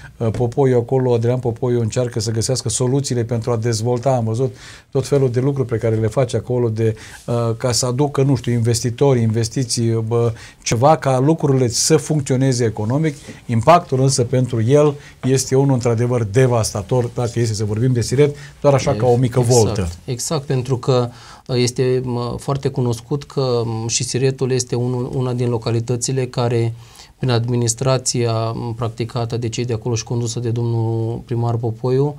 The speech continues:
Speaker 2: au atras foarte multe fonduri europene. Dar faptul că impactul bugetar, uh, prin lipsa celor de la H S Timber Group de acolo, contribuția lor este de peste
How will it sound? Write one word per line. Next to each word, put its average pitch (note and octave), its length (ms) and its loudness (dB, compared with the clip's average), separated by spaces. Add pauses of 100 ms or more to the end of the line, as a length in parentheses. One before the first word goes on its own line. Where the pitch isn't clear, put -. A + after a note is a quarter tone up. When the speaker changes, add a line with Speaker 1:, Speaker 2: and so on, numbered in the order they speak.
(360)
Speaker 2:
au B2 200 0
atras C3 420 -2
foarte C#3 280 -2
multe A#2+ 260 -2
fonduri A2 380 0
europene. G#2 580 0 (340)
Dar A#2 300 2
faptul C3+ 480 -2
că - 140 -6
impactul B2 720 0
bugetar, B2 600 0
uh, G#2+ 500 0
prin A2+ 340 0
lipsa A#2 280 -4
celor A#2 280 -2
de A#2 120 -2
la G#2+ 640 -2
H A#2 60 -2 (160)
S A2+ 60 -2
Timber A#2 340 -2
Group A#2+ 260 -2
de A2+ 80 0
acolo, A2 280 -2
contribuția A#2 580 -4
lor A#2 180 2
este A#2 180 -2
de A#2 140 -2
peste A2+ 520 -2